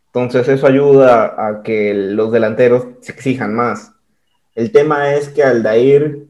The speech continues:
yo, mira, yo no he visto los partidos, pero yo no sé si él está jugando de nueve nueve, si él está jugando, este, con doble nueve, si él está acompañando, si, pero goles no ha hecho, no ha hecho ni uno.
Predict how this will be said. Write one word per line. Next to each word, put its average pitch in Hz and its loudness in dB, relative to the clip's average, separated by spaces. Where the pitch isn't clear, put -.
yo, 143 4
mira, 135 2
yo 135 0
no 151 -2
he 147 2
visto 151 0
los 139 -2
partidos, 143 -2
pero 117 -4
yo 135 2
no 135 -2
sé 135 2
si 143 -2
él 139 2
está 139 -4
jugando 131 0
de 104 0
nueve 135 -2
nueve, 175 -2
si 143 -2
él 135 2
está 139 -4
jugando, 135 0
este, 113 -8
con 107 -6
doble 123 4
nueve, 156 4
si 151 0
él 131 2
está 135 -2
acompañando, 123 -4
si, 117 -8
pero 117 4
goles 147 4
no 117 -4
ha 127 -2
hecho, 110 -6
no 123 -8
ha - -4
hecho 127 -8
ni 117 -6
uno. 120 -6